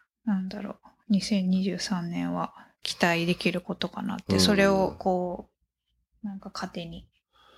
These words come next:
Speaker 1: またパワーアップできそうだなって。
Speaker 2: そうだね。
Speaker 1: はい。みんなが日本を固めてくれてる分、私は海外をまた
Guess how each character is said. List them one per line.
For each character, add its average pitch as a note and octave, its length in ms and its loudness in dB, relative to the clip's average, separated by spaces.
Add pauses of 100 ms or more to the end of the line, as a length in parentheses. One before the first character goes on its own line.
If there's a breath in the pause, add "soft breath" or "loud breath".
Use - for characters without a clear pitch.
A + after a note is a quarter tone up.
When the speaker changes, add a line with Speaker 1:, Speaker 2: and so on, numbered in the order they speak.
(240 soft breath)
Speaker 1:
ま F3+ 120 2
た F3+ 120 0
パ - 180 0
ワ F3+ 60 6
ー - 20 4
ア - 40 4
ッ - 40 -18
プ F#3+ 60 -4
で F#3 120 -4
き - 100 -4
そ G3 180 0
う - 20 -6
だ F#3 120 -4
な F#3 80 -4
っ F#3 40 0
て。 - 60 4
Speaker 2:
そ G2 120 4
う E2 280 2
だ E2+ 80 0
ね。 E2 140 -2 (200)
Speaker 1:
は - 160 2
い。 - 180 -4 (920)
み G#3+ 100 4
ん F#3+ 80 4
な G3 100 4
が F3+ 100 2
日 F3+ 180 2
本 G3+ 160 4
を F#3 40 0
固 F#3+ 280 0
め F#3 160 0
て F#3 100 -2
く - 180 -2
れ F#3 120 0
て F3+ 180 0
る F3+ 80 0
分、 F3 320 0
私 F#3 320 2
は F3+ 260 4
海 G3+ 240 2
外 F#3+ 220 -4
を G3 140 -8
ま F3+ 160 -4
た - 260 -6